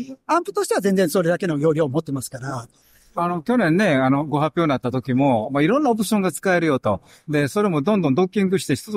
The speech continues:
Speaker 2: の、まあ、筐体というんですかね。一つのものとして、いろんな使い方ができるというデビューね、されたんですが、非常に楽しみやったんですけど、今回実際出てみても、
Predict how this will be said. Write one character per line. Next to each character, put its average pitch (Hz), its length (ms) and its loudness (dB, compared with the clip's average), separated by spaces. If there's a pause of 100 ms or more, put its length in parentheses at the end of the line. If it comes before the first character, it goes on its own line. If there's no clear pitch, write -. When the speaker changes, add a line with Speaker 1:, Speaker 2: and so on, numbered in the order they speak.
Speaker 2:
の、 117 220 2
ま 156 100 0
あ、 117 100 -4 (200)
筐 131 180 0
体 156 180 0
と 135 80 -4
い 123 40 0
う - 20 0
ん 113 40 0
で 104 80 -12
す - 60 -18
か 143 100 -4
ね。 196 120 -6 (100)
一 - 200 -4
つ 190 100 0
の 143 80 2
も 160 140 2
の 160 80 0
と 151 120 -4
し - 100 -8
て、 123 300 -2 (180)
い 143 80 0
ろ 185 120 0
ん 220 60 0
な 120 300 0 (120)
使 - 180 0
い 139 60 0
方 135 160 0
が 127 100 0
で 131 140 -2
き 165 100 -2
る 151 120 0
と 139 100 -4
い 117 140 0
う 113 240 -8
デ 156 160 -2
ビ 131 60 -2
ュ 117 80 -4
ー - 20 -
ね、 120 160 0
さ 135 160 -2
れ 131 100 0
た 110 140 0
ん 107 40 -2
で 110 60 -10
す 180 140 -8
が、 175 60 0
非 147 40 0
常 170 160 -2
に 165 60 -10
楽 175 220 -2
し 165 120 -4
み 151 60 0
や 120 80 2
っ 110 40 -6
た 117 120 -2
ん 110 60 -2
で 110 100 -4
す 90 40 -16
け - 60 -10
ど、 104 100 -8 (200)
今 220 100 -4
回 170 140 -2
実 143 260 -2
際 139 100 0
出 151 120 -2
て 156 140 -2
み 151 120 0
て 135 80 0
も、 107 220 -2